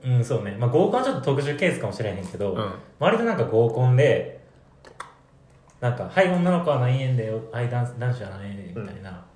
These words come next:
Speaker 1: まあ、感じの分け方されたりとか。
Speaker 2: 合コンはいいね、僕的には。
Speaker 1: あ、そうなんだ。
Speaker 2: 多分その注文量が違うやん。コ-、コースじゃない合コンの場合やったらいいね。合コン知らんけど、
Speaker 1: <laughs>
Speaker 2: コースじゃない合コンもある？
Speaker 1: いやいや、でも、食べる量なんかさ、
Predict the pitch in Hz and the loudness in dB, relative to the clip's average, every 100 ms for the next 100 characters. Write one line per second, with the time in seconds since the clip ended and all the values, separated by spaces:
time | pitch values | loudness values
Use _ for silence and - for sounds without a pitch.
0 | _ 113 113 110 104 101 90 - - - | _ -10 -6 -6 -6 -10 -12 -12 -16 -14
1 | - 98 87 87 - 156 208 262 320 349 | -10 -10 -10 -14 -10 4 6 6 4 2
2 | 139 131 - - 143 127 127 123 117 98 | 2 0 -6 -12 -6 -4 -2 -2 -4 -6
3 | - 113 - 127 269 160 123 117 262 269 | -6 -6 -2 0 2 4 2 2 0 4
4 | 269 147 117 117 113 101 - - - - | 4 4 2 0 -4 -6 -10 -16 -20 -2
5 | 254 - 311 285 165 156 139 127 123 123 | -2 2 2 2 0 0 2 2 2 0
6 | 110 107 107 107 104 104 98 95 117 - | -6 -6 -6 -6 -8 -8 -8 -10 -14 -18
7 | _ _ _ _ 127 127 147 127 139 123 | _ _ _ _ -2 0 2 4 8 6
8 | - 143 131 180 208 - 180 151 123 131 | 6 4 6 8 6 6 4 6 4 4
9 | 131 139 110 156 165 160 160 143 139 139 | 2 2 0 -2 2 6 8 8 6 2
10 | 139 - - 170 175 - - 120 107 - | -2 -8 -14 -4 2 2 4 4 2 -2
11 | - - - - 131 - - - 196 226 | -14 -20 -18 -2 0 0 -2 -6 -2 0
12 | 254 339 - 95 - - 101 85 - | 2 2 2 -2 -6 -6 -4 -6 -12